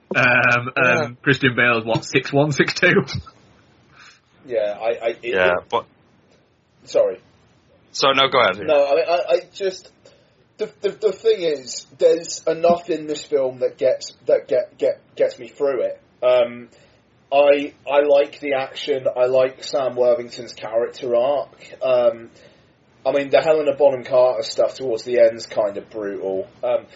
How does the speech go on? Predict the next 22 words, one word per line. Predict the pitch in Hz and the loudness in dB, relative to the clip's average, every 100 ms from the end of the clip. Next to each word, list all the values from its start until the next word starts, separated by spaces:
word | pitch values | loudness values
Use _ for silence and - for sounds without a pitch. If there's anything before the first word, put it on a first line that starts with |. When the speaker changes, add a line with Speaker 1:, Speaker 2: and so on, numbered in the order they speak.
| - - | -20 -2
Speaker 3:
I, | 151 | 2
I, | 165 165 143 - 139 | 4 4 0 0 -2
that | 156 165 - - | -2 -2 -8 -18
fucking | 151 - 139 | -18 -14 -6
line | 135 135 127 | -4 -4 -6
at | |
the | 95 | -14
start | - 131 120 117 110 | -6 0 2 2 -2
as | 117 | 0
well, | 117 110 | 2 2
"So | - 127 | -2 -4
that's | 120 131 | -4 -4
what | 123 - | -6 -2
death | 139 120 - - | 0 0 -2 -10
tastes | 113 98 - 123 | -8 -8 -12 -10
like." | 104 107 101 _ _ _ _ _ _ _ | -6 -6 -8 _ _ _ _ _ _ _
But | - - | 0 4
I, | - | 4
I | - | 4
Speaker 2:
Yeah. | - - | 2 0
Speaker 3:
just | 160 - 202 | -4 -2 2
like, | 196 | 4